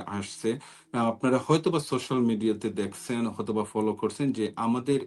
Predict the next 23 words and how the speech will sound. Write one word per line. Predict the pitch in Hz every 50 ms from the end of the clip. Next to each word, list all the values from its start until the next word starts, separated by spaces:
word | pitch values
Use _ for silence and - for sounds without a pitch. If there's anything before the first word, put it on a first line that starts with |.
| -
এই | - 139 143 147 151 151 135
ডিস্ট্রিক্ট | 117 113 120 117 - - - 143 139 139 - _
এইটটি | 120 123 120 113 - 127
সেভেন | 123 - - 123 123 120 113 104 104
এর | 104 104 101 104 - - - - _ _
ব্রঙ্কসের | 113 95 107 127 131 139 147 143 - 147 123 -
এই | - - 123 123
কমিউনিটি | 123 - - 123 117 117 120 123 117 - 120
থেকে | 101 - 113 - 117
আমরা | 110 110 113 113 110 - - -
তিনজন | - 175 180 175 156 165 160 147 131
ইন্টারেস্টেড | 127 127 117 120 - 123 117 117 113 - - 113 - -
ক্যান্ডিডেট | - - 113 113 113 110 123 120 127 123 123 123 -
কিন্তু | - 135 147 160 156 - 175 165
আমরা | 123 110 110 113 120 120 120 - - - _ _
আমাদের | 113 113 117 110 113 104 - -
ইচ্ছা | 156 147 - - - 143
প্রকাশ | - - 107 98 101 92 -
করছি। | - 107 90 - -
But | 104 101 120 - - -
আমরা | 117 120 127 131 135 151 151 156 156 156 -
বিগিনিং | 113 107 113 127 120 123 147 160 185 208 214 196 -
থেকে | - 117 107 - 120 120 127